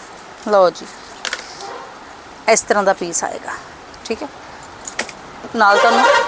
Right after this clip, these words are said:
ਸਕਰਟ ਮਿਲੇਗੀ, ਅਹ, ਜੀਨ ਦੀ, ਡੈਨਿਮ ਦੀ ਸ਼-, ਸਕਰਟ ਮਿਲੇਗੀ, ਅਟੈਚ ਹੋਏਗੀ ਨਾਲ, ਠੀਕ ਹੈ। ਔਰ ਬਾਜੂ ਵੀ ਇਹਦੀ ਫੁੱਲੀ ਆਏਗੀ ਨੈਕਸਟ ਸੀਜ਼ਨ 'ਚ ਪਾਉਣ ਵਾਲੀ। ਤੇ ਇਹ ਆਏਗੀ ਨਾਲ ਪਜਾਮੀ।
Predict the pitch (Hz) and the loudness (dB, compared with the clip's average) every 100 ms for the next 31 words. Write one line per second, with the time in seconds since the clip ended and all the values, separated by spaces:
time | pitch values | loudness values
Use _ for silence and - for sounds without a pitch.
0 | - - - 233 214 233 233 226 190 202 | 2 2 4 6 8 8 4 0 2 2
1 | 240 247 - - - 214 202 196 190 - | 2 -4 -8 -14 -4 4 8 8 6 0
2 | - - 233 - - - - - - 202 | -14 -8 -8 -8 -14 -16 -16 -12 -6 0
3 | 220 202 180 170 170 196 196 196 196 190 | 2 4 2 -2 2 4 4 2 -2 -6
4 | - - - - - 220 202 - 190 226 | -10 -14 -8 -6 -2 0 2 4 4 4
5 | 220 220 262 240 202 175 - - 196 165 | 2 4 4 6 6 6 4 0 0 -2
6 | 180 - - - - - - - - 240 | -6 -4 -6 -8 -16 -16 -16 -12 -6 0
7 | 320 320 - - - - 214 214 196 202 | 2 2 -2 -16 -16 2 6 6 6 4
8 | 196 233 240 247 226 240 - - - - | 4 2 2 2 2 0 -6 -16 -18 -16
9 | - - - 240 226 240 240 220 220 233 | -16 -14 -2 2 4 6 8 8 6 -2
10 | - - - - 220 214 208 - - 220 | -8 -14 -16 -6 4 4 4 0 0 2
11 | 202 208 - 214 196 196 202 214 - - | 2 0 4 6 6 4 2 -2 -8 -16
12 | - - - - 220 196 185 202 190 180 | -10 -6 0 4 6 6 4 2 2 4
13 | 190 190 202 226 | 4 4 4 0